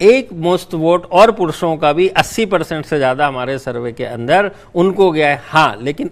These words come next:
एक फर्क है वहां पे, मुस्लिम वोट का, जो कि सरप्राइजिंग है लेकिन हकीकत है, उसको हमने डबल नहीं, ट्रिपल नहीं, फोर्थ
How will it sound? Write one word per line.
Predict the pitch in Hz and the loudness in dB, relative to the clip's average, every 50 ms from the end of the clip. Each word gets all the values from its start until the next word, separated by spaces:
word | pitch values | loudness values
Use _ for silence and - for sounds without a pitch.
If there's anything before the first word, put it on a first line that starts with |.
| - | -2
एक | 170 202 214 208 - | 0 0 0 -2 -4
फर्क | - 151 127 113 107 104 | -8 -6 -6 -6 -6 -8
है | 117 113 | -10 -12
वहां | 110 107 104 104 | -10 -12 -12 -14
पे, | 104 - 165 190 214 214 208 - - - - - - | -12 -6 -4 -4 -4 -4 -6 -12 -20 -20 -20 -16 -10
मुस्लिम | 131 131 156 165 - - 254 254 277 269 | -8 -6 -6 -6 -6 -2 2 2 2 2
वोट | 240 196 180 170 151 - | 2 0 0 0 0 -2
का, | - 196 190 | -4 -4 -4
जो | 170 147 147 | -2 -4 -8
कि | 143 147 151 139 | -8 -6 -8 -8
सरप्राइजिंग | 131 - 131 123 127 - 127 123 135 139 143 170 185 196 | -6 -6 -8 -8 -6 -4 -4 -2 -2 -2 -2 -2 0 2
है | 185 202 214 | 2 2 0
लेकिन | 185 147 147 - 151 139 | 0 -4 -6 -6 -6 -6
हकीकत | 127 117 110 127 127 127 151 160 156 - | -6 -6 -6 -6 -4 -2 -2 -2 0 -2
है, | 202 | -4
उसको | 190 - 143 - - - 165 | -4 -4 -8 -12 -8 -6 -4
हमने | 147 143 156 165 156 | -4 -4 -4 -6 -2
डबल | 135 139 131 135 156 151 | 0 0 0 0 -2 -4
नहीं, | 156 170 | -4 -6
ट्रिपल | 160 - 147 135 139 151 156 | -4 -4 -4 -4 -2 -4 -4
नहीं, | 156 170 170 | -4 -4 -6
फोर्थ | 165 - - 147 151 147 | -6 -6 -2 -2 -2 -2